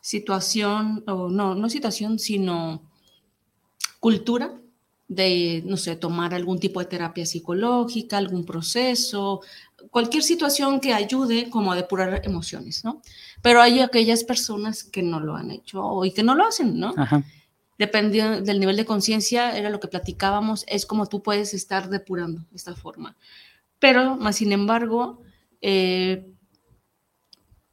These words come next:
Speaker 1: supongamos que nos están escuchando y que apenas se dieron cuenta que dices, "Ah, no sabía que tenía que enfocarme en lo emocional", ¿no? Eh,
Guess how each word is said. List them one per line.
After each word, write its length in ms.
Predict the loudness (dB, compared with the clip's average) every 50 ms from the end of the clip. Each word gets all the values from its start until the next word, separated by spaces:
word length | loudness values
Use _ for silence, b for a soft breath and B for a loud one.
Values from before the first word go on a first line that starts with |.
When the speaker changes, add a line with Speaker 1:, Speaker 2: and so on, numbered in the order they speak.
| _ _ _ _ _ _ _ _ _ _ _ _ _ _ _ _ _ _ _ _ _
Speaker 1:
supongamos 600 | -4 -2 0 0 2 2 2 2 2 2 2 0
que 80 | 0 0
nos 140 | 0 0 -2
están 240 | -2 -2 -4 -4 -4
escuchando 500 | -4 -4 -6 -4 -2 -2 -2 -2 -2 -2
y 120 | -4 -6
que 100 | -4 -4
apenas 500 | -6 -4 -2 -2 -2 -2 0 -2 -2 -2
se 120 | -4 -4 -2
dieron 260 | -2 0 0 -2 0
cuenta 460 | 0 0 -2 -2 -2 -2 -4 -4 -4
que 120 | -4 -6 -6
dices, 320 | -4 -4 -6 -6 -8 -8 -8
"Ah, 360 | -6 -6 -4 -4 -2 -2 -2
no 120 | -2 -4 -4
sabía 400 | -4 -4 -2 -2 -2 -2 -4 -4 -6
que 80 | -8
tenía 380 | -6 -2 2 2 4 2 2 0
que 120 | 0 -2
enfocarme 500 | -2 -2 -2 -4 -4 -4 -4 -2 0 2
en 80 | 4 6
lo 80 | 6
emocional", 640 | 6 4 4 0 -4 -6 -4 -4 -2 -2 -2 -2 0
¿no? 280 | 0 -2 -2 -4 -6 B B B B B B B B B B
Eh, 800 | 2 6 6 8 8 6 6 4 4 2 2 2 0 -2 -8